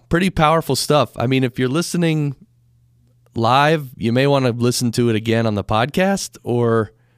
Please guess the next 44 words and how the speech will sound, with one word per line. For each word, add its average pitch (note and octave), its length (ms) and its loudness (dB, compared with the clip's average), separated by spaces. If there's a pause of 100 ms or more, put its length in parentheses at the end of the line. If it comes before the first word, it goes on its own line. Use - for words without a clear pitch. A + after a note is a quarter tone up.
(420)
if A2+ 120 -8
you're A#2 100 0
listening C#3 320 2
to B2+ 80 -2
the A#2 100 -2
podcast, B2+ 640 0
you B2 120 -4
can A#2 140 -2
actually A#2 320 -2
just A2+ 240 -4
rewind. G#2 520 -2 (1080)
Uh, G2+ 320 -4 (160)
but - 220 -4
this F3 240 -2
is - 360 -6 (400)
some C3 260 0
good F3 280 2
and B2+ 180 0
deep C3+ 300 0 (180)
stuff. - 460 -2 (1120)
You B2 80 0
know, C3 140 4
it's A#2 120 -2
hard D3+ 320 0
to, A2+ 380 0 (1500)
it, - 160 -6
it's, A#2+ 240 -4 (880)
I C3+ 120 4
don't D#3 200 2
wanna C#3+ 280 2
read C3 560 -2
too D3 180 0
fast C#3 540 0
because A2+ 320 -2
it's G#2+ 140 -4
so B2+ 200 0
profound. B2 600 0
It F#2+ 100 -2
has A#2 160 -4
to A#2 100 -4
be A2+ 140 -4
read A2 220 -4
slowly, A2 520 -2
but G#2 320 -6